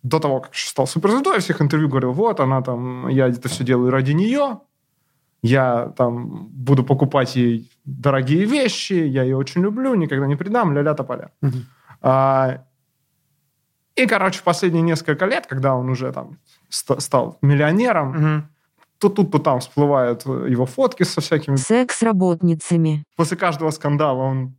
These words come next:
Speaker 1: типа, едет кукухой. После последнего он писал суицидальные твиты.
Speaker 2: О.
Speaker 1: Потом их у-, удалял, заканчивал карьеру, возвращал. Ну, возвращал карьеру. Ну,
Speaker 2: Нормаль-,
Speaker 1: короче, чувак
Speaker 2: нормальный
Speaker 1: страдал.
Speaker 2: шоумен просто, да. Понятно.
Speaker 1: Ну, есть ощущение, что чувак страдает. И, как, и что-то совесть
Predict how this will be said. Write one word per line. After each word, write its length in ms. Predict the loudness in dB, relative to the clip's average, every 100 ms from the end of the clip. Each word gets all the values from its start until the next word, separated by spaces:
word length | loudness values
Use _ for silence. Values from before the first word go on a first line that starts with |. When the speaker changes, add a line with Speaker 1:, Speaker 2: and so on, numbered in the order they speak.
| _
Speaker 1:
типа, 380 | -8 -2 -2 0
едет 360 | 2 0 0
кукухой. 420 | -4 -2 0 0 -2
После 240 | -2 -2
последнего 500 | -2 0 0 0 0
он 140 | -2 -2
писал 340 | -4 0 -2
суицидальные 720 | 0 -2 0 0 2 0 -2
твиты. 560 | -4 -2 0 0 -2 -2 -8
Speaker 2:
О. 220 | -10 -10 -14 _ _ _
Speaker 1:
Потом 320 | 0 2 4 4
их 160 | 2
у-, 200 | 0 0
удалял, 640 | 2 2 2 2 2 0 -2
заканчивал 640 | -2 0 0 -2 -2 -4
карьеру, 420 | -2 -2 2 2
возвращал. 840 | 2 0 0 -2 -2 0 0 -2 -2
Ну, 280 | 0 0 -2 -2
возвращал 360 | -2 0 0
карьеру. 260 | 0 0 2
Ну, 80 | 0
Speaker 2:
Нормаль-, 60 |
Speaker 1:
короче, 240 | 0 0 0
чувак 100 | 0
Speaker 2:
нормальный 280 | 0 0 0
Speaker 1:
страдал. 180 | 0 0
Speaker 2:
шоумен 360 | 0 0 0 -2
просто, 460 | -4 -4 -6 -6
да. 320 | -4 -4 -6 -10 -6
Понятно. 340 | 0 2 0 -4
Speaker 1:
Ну, 80 | -4
есть 240 | 0 2 0
ощущение, 360 | -2 -2 -2
что 200 | -2 -2
чувак 480 | -4 0 0 -2 -6 -16
страдает. 760 | -12 -2 0 2 0 -2 -6 -14 _
И, 400 | -2 2 2 -2
как, 220 | -4 -4 -2
и 120 | -4
что-то 280 | -2 0 0
совесть 640 | 0 0 0 -2 -10 -20